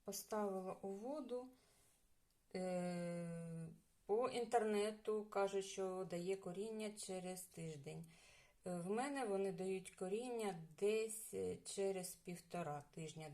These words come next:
днів десять. Але от прижилися. Мабуть, вже потребують пересадки. Посажу в один горщик. Цей раніше трошки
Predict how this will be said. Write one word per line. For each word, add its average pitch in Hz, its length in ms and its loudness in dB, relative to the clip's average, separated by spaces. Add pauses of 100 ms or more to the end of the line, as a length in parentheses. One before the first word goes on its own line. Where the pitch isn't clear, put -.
днів 160 320 -4
десять. 147 540 -2 (640)
Але 233 300 2
от 233 320 -2
прижилися. 214 840 -2 (1800)
Мабуть, 190 380 0
вже 180 220 0
потребують 190 880 -2
пересадки. 214 920 -4 (3500)
Посажу 196 480 -2
в 190 60 -6
один 180 360 -4
горщик. 185 600 -8 (1080)
Цей 196 260 0
раніше 214 560 0
трошки 175 640 -8